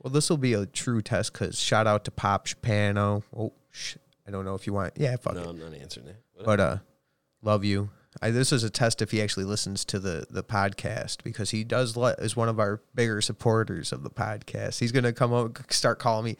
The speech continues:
Speaker 1: "Do you think he really did steal?" He calls me up at, like,
Speaker 2: I'll go
Speaker 1: two A M
Speaker 2: home, I'll go
Speaker 1: after.
Speaker 2: home and implant that fucking seed.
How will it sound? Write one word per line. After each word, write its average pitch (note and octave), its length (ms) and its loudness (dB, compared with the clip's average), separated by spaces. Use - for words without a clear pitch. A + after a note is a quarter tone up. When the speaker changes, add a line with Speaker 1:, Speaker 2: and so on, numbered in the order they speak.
Speaker 1:
"Do - 120 -6
you G2+ 80 -10
think D#3+ 280 -2
he D3 140 4
really C#3+ 320 2
did A2+ 260 -2
steal?" D#3 400 2
He D3+ 160 2
calls C3+ 300 8
me C3+ 60 8
up C3+ 120 6
at, B2+ 60 6
like, C3 140 6
Speaker 2:
I'll - 20 -2
go - 80 2
Speaker 1:
two D3 180 10
A C3 180 12
M B2+ 180 6
Speaker 2:
home, B2 80 4
I'll B2+ 40 6
go F#2+ 120 0
Speaker 1:
after. D#2 60 2
Speaker 2:
home F#2 220 2
and E2+ 140 0
implant E2 400 -4
that E2 180 0
fucking D#2 340 -4
seed. D#2+ 440 -4